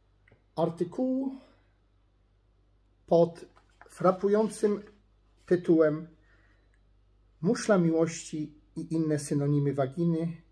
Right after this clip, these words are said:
czyli seks po szwedzku. Przyznacie Państwo, że jest to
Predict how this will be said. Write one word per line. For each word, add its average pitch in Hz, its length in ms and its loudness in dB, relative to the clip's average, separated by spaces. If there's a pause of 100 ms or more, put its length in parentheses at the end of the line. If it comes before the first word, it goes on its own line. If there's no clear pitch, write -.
(160)
czyli 147 260 -2
seks - 340 -4
po 135 120 -12
szwedzku. - 560 -14 (1300)
Przyznacie 175 340 -2
Państwo, 151 340 -4
że 143 80 -4
jest - 180 -10
to 131 200 -6